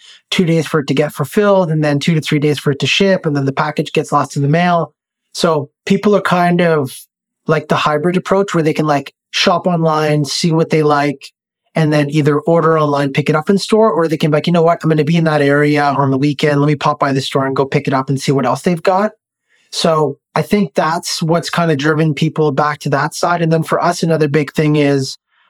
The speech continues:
we buy products back from customers, like single cards.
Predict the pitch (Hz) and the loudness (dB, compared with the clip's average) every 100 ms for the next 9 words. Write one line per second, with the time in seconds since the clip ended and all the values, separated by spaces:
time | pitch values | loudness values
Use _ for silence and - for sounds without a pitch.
0 | - 180 147 151 165 - 165 151 - - | -2 0 2 0 0 -2 -2 -2 -4 -2
1 | 139 - 151 147 147 - 175 190 196 - | -2 -2 -2 -2 -4 -4 0 0 -2 -6
2 | 160 156 156 151 165 175 185 202 - - | -4 -2 -2 0 0 0 0 -2 -6 -12